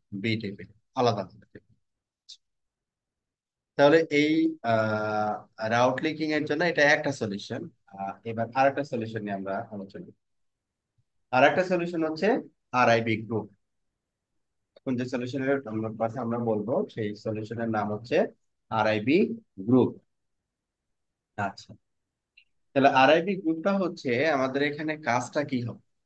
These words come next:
আমাদের এখানে কাজটা হবে হচ্ছে, লাইক, এক্সাম্পল হতে পারে যে ভিপিএন বি এর রাউট গুলো কপি করে ভিপিএন এ তে নিবে,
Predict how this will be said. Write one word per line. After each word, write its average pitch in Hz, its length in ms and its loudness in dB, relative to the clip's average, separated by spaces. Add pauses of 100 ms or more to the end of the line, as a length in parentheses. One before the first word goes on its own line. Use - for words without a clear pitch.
(140)
আমাদের 113 220 -10
এখানে 143 260 -6
কাজটা 113 420 -4
হবে 131 320 -2
হচ্ছে, 123 320 -6 (640)
লাইক, 131 280 4 (360)
এক্সাম্পল 127 480 0
হতে 120 260 0
পারে 107 280 0
যে 127 120 -2 (220)
ভিপিএন 120 440 2 (120)
বি 135 180 4 (720)
এর 131 180 4
রাউট 113 320 6
গুলো 139 240 0
কপি 131 360 0
করে 147 160 -2 (100)
ভিপিএন 127 340 -2 (100)
এ 127 160 -4
তে 120 120 -6
নিবে, 95 240 -10